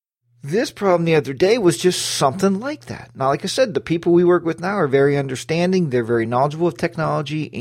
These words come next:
and they know that, mm, you can hit a roadblock, and that does happen. So what was we, what, what was we? Wow. What were we doing the other day? Well,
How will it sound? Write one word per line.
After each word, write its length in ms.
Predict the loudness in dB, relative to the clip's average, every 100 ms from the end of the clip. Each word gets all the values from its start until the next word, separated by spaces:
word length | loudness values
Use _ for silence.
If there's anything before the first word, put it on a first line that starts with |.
| -6
and 220 | -4 -6 -2
they 180 | -2
know 400 | 0 0 0 -2
that, 280 | -2 -4 -4 _
mm, 300 | -14 -8 -6
you 80 | -6
can 160 | -4 0
hit 160 | 2
a 40 | 4
roadblock, 580 | 4 2 0 -8 -10 _ _ _ _ _ -18
and 100 | -14
that 220 | -14 -10
does 260 | -10 -10
happen. 560 | -14 -18 -18 -18 -20 -20 _ _ _ _ _ _ _
So 220 | -4 0
what 400 | 2 0 -2 0
was 200 | 2 0
we, 440 | 0 -4 -4 -6 -10
what, 280 | -6 -6 -6
what 380 | -16 -12 -10 -10
was 320 | -2 -2 -2
we? 180 | -6 -6
Wow. 600 | -6 -4 -4 -6 -10 -18 _ _ _
What 180 | -4 -2
were 400 | -2 0 2 2
we 180 | 0 -4
doing 480 | 0 0 2 0 0
the 180 | 2
other 200 | 2 2
day? 300 | -2 -6 -10 -6
Well, 300 | -2 -2